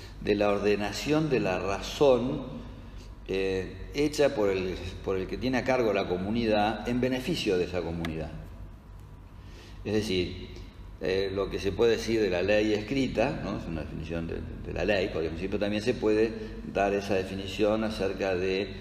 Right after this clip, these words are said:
lo que debe ser un, eh, una, una orden, lo que debe ser un mandato, lo que debe ser un pedido de la persona que gobierna, ¿no? O sea,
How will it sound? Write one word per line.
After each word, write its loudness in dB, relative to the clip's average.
lo 2
que 2
debe 4
ser 4
un, -4
eh, -2
una, -4
una -2
orden, 6
lo 0
que -2
debe -2
ser -6
un -4
mandato, 2
lo -2
que -2
debe -2
ser -2
un -6
pedido 0
de -2
la 0
persona -2
que -2
gobierna, 2
¿no? -2
O -4
sea, 0